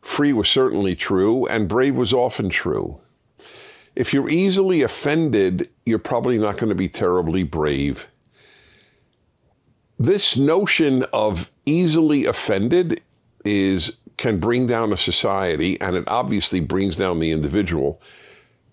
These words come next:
And I will be very candid with you. I am attacked, as many of you may know, and if you don't know, you can easily find it on the internet. Put in any expletive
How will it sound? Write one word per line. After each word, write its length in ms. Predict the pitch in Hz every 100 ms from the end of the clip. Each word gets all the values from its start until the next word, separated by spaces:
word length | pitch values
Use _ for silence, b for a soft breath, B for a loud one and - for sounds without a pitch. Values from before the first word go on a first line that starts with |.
| -
And 340 | 131 135 135 - _ _ _
I 140 | 135 202
will 140 | 226
be 260 | 196 190 160
very 580 | 127 160 175 170 165 - _ _ -
candid 420 | - 156 170 165
with 220 | 120 107
you. 320 | 90 92 90 - _ _ _ _ _ _ _ _ _ -
I 140 | 135 202
am 100 | 190
attacked, 640 | - - 135 127 - - - -
as 360 | 104 98 78 -
many 260 | - 90 80
of 100 | 76
you 80 | 82
may 180 | 80
know, 420 | 85 104 170 175 -
and 160 | - 82
if 120 | -
you 60 | 80
don't 240 | 82 -
know, 200 | 85 -
you 140 | 82 73
can 220 | - 64
easily 340 | 78 73 78
find 380 | 76 - 87 82
it 160 | 82 -
on 180 | 80
the 120 | 76 73
internet. 640 | 104 110 117 127 143 -
Put 180 | - 147
in 240 | - 120 113 -
any 500 | 143 165 196 202 - b b b _
expletive 880 | 147 - - 110 107 92 71 - -